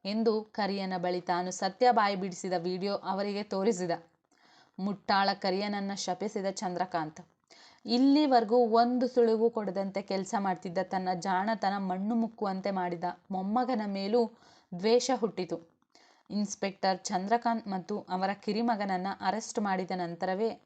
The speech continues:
ಅಲ್ಲಿಂದ ಬಂದದ್ದು ಅಗ್ನಿ. "ಎಲ್ಲಿ ಹೋಗಿದ್ದೆ ಅಗ್ನಿ?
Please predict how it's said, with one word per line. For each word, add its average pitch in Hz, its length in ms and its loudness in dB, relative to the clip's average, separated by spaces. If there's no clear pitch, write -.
ಅಲ್ಲಿಂದ 196 320 -2
ಬಂದದ್ದು 175 520 -2
ಅಗ್ನಿ. 165 340 -4
"ಎಲ್ಲಿ 202 340 0
ಹೋಗಿದ್ದೆ 277 380 0
ಅಗ್ನಿ? 277 420 0